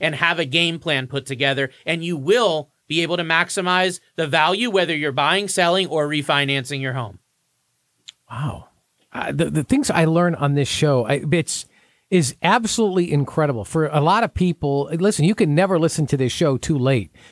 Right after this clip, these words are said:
Speaker 2: There's always something to learn that you can apply, whether you're buying a house r-, actively right now or it's something that you're thinking about. Of course, ideally,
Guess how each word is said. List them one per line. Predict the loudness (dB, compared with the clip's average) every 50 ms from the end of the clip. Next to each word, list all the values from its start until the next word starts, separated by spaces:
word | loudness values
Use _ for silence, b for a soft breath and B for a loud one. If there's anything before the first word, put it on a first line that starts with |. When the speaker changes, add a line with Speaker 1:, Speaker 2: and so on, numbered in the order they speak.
| b b
Speaker 2:
There's | b 0 0 0
always | 0 2 2 2 4 2 2 0
something | 0 0 0 0 2 0 0 2
to | 2 0
learn | 0 0 0 2 2 2 2
that | 0 0
you | 0 -2 -2
can | 0 0 -2
apply, | -2 -2 -2 0 2 2 2 2
whether | 0 0 0 0
you're | 0 0 0
buying | 0 0 0 2 2 2 0
a | 0 0
house | 0 0 0 0 0 -2 -6 -10 _ -8
r-, | -6 -6 -4 -2
actively | 0 0 0 0 0 -2 0 0 0 0 -2
right | 0 0 2 2 2 2 0
now | 0 2 2 2 2 2 0 -2 B B B B B B B
or | -2 0 0
it's | 0 0
something | 0 0 2 2 2
that | 2 0 0
you're | 0 -2 0
thinking | 2 2 2 2 2 2
about. | 2 2
Of | 2 0
course, | 0 0 0 0 0
ideally, | 0 0 0 0 2 2 2 4 4 2 2 0 -2 -2